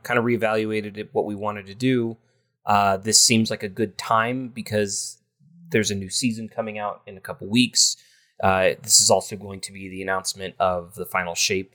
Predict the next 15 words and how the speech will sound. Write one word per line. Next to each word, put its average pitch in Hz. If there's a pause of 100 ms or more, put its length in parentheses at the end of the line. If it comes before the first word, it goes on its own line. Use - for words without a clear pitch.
or 95
sort 95
of, 76
like, 85
the, 90 (160)
the 104
preview 104
of 95
that. 98 (380)
We're 107
gonna 98
get 87
a 87
reprised 90
raid. 135